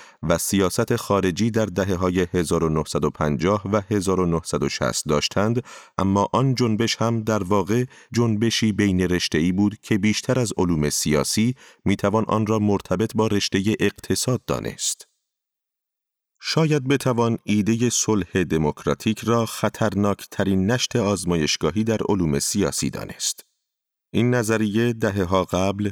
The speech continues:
به عنوان نزدیکترین نمونه به یک قانون تجربی در روابط بین الملل معرفی شده بود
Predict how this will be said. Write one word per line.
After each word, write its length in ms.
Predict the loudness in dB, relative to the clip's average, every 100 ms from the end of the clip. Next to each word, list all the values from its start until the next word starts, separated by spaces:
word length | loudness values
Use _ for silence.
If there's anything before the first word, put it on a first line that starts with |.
| 0
به 80 | 0
عنوان 380 | 2 2 2 2
نزدیکترین 880 | 2 0 0 -2 -2 -2 0 2 2
نمونه 360 | 2 2 0
به 100 | 0
یک 200 | 0 -2
قانون 480 | 0 0 2 2 0
تجربی 640 | 0 -2 0 0 2 0
در 180 | 0 -2
روابط 480 | 0 0 0 0 0
بین 300 | 0 2 2
الملل 380 | 0 0 0 0
معرفی 520 | 0 0 0 -2 -2
شده 220 | 0 0
بود 220 | 0 -2